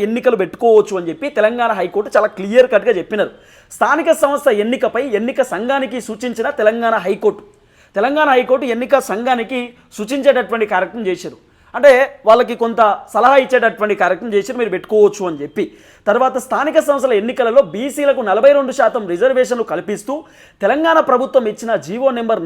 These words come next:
నైన్ పై స్టే ఇటీవల విధించిన హైకోర్టు. రేవంత్ రెడ్డి జీవో నెంబర్ నైన్ను అరవై తొమ్మిది శాతం రిజర్వేషన్‌కి సంబంధించినటువంటి అంశాన్ని తెరపైకి తీసుకొచ్చిండు. బీసీలకు నలభై రెండు శాతం రిజర్వేషన్ అని చెప్పి తెరపైకి తెచ్చిండు.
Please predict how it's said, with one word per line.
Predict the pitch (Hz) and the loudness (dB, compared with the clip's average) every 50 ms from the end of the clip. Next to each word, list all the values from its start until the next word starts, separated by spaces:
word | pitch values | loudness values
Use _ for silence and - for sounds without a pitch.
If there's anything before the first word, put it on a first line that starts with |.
| 165 | -4
నైన్ | 180 233 240 226 - | -4 -4 -6 -2 -2
పై | 220 269 359 - - - _ _ _ _ _ _ - - | -2 -2 -2 -6 -12 -20 _ _ _ _ _ _ -20 -10
స్టే | - 247 254 294 311 294 233 | 2 4 4 6 6 4 0
ఇటీవల | 202 294 285 302 294 294 277 233 | -2 -2 4 6 8 8 8 4
విధించిన | 226 226 254 233 - 277 240 208 | 2 -4 -6 -4 -2 -4 -2 -2
హైకోర్టు. | 208 208 208 214 196 - - - _ _ _ _ _ _ _ _ _ _ _ - | -2 -2 -2 -2 -2 -4 -8 -20 _ _ _ _ _ _ _ _ _ _ _ 2
రేవంత్ | 202 254 294 311 302 269 277 | 4 4 6 6 4 2 0
రెడ్డి | 262 254 262 285 | -2 -2 -2 -4
జీవో | 196 233 254 269 277 | -4 -2 2 2 2
నెంబర్ | 269 269 247 254 233 208 | 2 2 0 0 0 2
నైన్ను | 208 214 226 240 254 269 254 269 254 - - 165 | 0 -2 -2 -2 0 0 0 0 -2 -4 0 0
అరవై | 180 226 277 302 311 | 2 4 4 4 4
తొమ్మిది | 226 311 285 277 277 254 | 4 0 0 0 0 -2
శాతం | 208 254 240 220 254 240 | 2 2 2 2 2 0
రిజర్వేషన్‌కి | 208 214 233 233 247 247 202 240 233 202 185 | 0 0 0 2 2 0 0 -2 -6 -6 -6
సంబంధించినటువంటి | - 220 208 214 202 214 202 - 208 180 190 180 | -6 -4 -6 -2 -4 -4 -4 -4 -6 -4 -2 -4
అంశాన్ని | 175 180 - 202 190 247 254 | -4 -4 -4 -4 -4 -4 -2
తెరపైకి | 226 202 208 226 214 185 | -2 -2 0 -2 -2 -4
తీసుకొచ్చిండు. | 185 190 170 - 202 160 - 196 180 202 269 - - _ _ - _ - | -4 -10 -8 -8 -8 -8 -8 -10 -12 -12 -12 -16 -18 _ _ -20 _ -14
బీసీలకు | 143 170 247 294 302 302 320 302 294 277 | -6 -4 -2 -2 0 0 2 2 2 2
నలభై | 254 220 - 320 - 277 | 2 0 0 4 4 4
రెండు | 294 294 277 269 | 4 4 0 0
శాతం | 226 262 247 233 240 | 0 0 0 0 0
రిజర్వేషన్ | 208 196 208 226 233 233 208 - 196 | -2 0 -2 0 2 2 0 0 -2
అని | 208 196 185 | -8 -6 -6
చెప్పి | 185 180 - | -6 -6 -4
తెరపైకి | - 202 196 202 202 196 208 | -4 -4 -2 -2 -2 -4 -2
తెచ్చిండు. | 214 202 - - 220 175 131 | -2 -6 -6 -6 -12 -12 -12